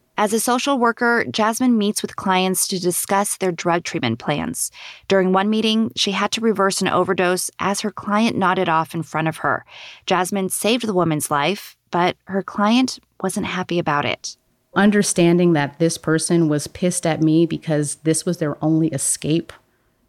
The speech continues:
Speaker 2: from their trauma, and now they're pissed because I robbed them of that, right? So I had to understand that she wasn't mad at me. She was mad that she's back to feeling the way that she was.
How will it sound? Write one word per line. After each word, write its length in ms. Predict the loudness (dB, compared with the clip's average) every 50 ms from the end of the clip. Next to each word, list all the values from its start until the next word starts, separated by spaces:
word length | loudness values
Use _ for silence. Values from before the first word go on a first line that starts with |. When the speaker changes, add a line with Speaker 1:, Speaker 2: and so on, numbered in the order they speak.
| _ _
Speaker 2:
from 280 | -4 0 2 2 4 4
their 260 | 2 2 2 0 -2
trauma, 680 | -4 -4 -4 -2 -2 0 0 0 0 -2 -2 -4 -6 -8 _ _ _ _ _ _ _ _ _ _ _ _ _ _ _ _ _ _ _ _ _ _ _ _ 0
and 140 | 2 2
now 140 | 4 4 4
they're 140 | 2 2 2
pissed 380 | 2 2 2 2 2 2 0 -2
because 220 | 0 2 2 2
I 140 | 4 2 2
robbed 380 | 2 2 2 2 2 0 -2
them 140 | -2 -4 -4
of 140 | -4 -4 -4
that, 240 | -6 -8 -8 -10 -14 _ _ _
right? 340 | -4 -2 0 0 0 0 -2 -6 -10 _ _ _ _ -20 -20 -20 -20 -20 -20 -18
So 500 | -10 -4 0 2 4 6 6 4 2 0 -4 _ _ _ _ _ _
I 80 | -2
had 300 | 0 0 2 0 0 -2
to 140 | -2 -2 -2 0
understand 680 | 0 0 0 -2 -4 -2 0 2 2 2 2 0 0
that 180 | 0 -2 -4 -6 -12 _ _ _ -8
she 200 | -2 0 2 4
wasn't 240 | 4 2 2 0
mad 240 | 0 0 2 2 0
at 80 | 0 0
me. 260 | 2 2 4 2 2
She 160 | 0 -2 -2
was 140 | -2 2 2
mad 220 | 2 2 2 2
that 100 | 0 -2
she's 180 | -2 -2 -2 -2
back 320 | 0 -2 -2 -2 -2 -2 -2
to 80 | -4
feeling 440 | -4 -4 -2 -2 0 2 2 2 2
the 60 | 0 0
way 160 | -2 -4 -4
that 140 | -4 -6 -6
she 140 | -6 -4 -4
was. 520 | -4 -4 -4 -4 -6 -8 -10 -14 -16 -18